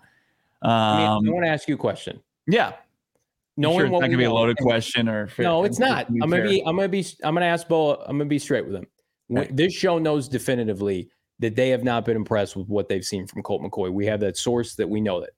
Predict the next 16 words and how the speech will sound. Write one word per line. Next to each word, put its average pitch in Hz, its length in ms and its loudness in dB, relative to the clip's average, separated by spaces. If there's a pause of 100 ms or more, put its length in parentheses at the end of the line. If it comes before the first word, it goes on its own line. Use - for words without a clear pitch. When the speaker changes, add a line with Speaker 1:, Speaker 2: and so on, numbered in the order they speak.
Speaker 1:
like, 101 180 -4
Colt, - 320 -2
Colt 151 200 0
has 127 140 -4
not 123 260 -2
looked 117 300 -2
like 107 240 0 (440)
that, 113 220 -2
that 113 140 -2
they 104 140 0
hoped. 101 300 -2
Do 131 60 -2
you 135 160 2
think 143 280 0
they 120 120 2
regret, 104 600 -2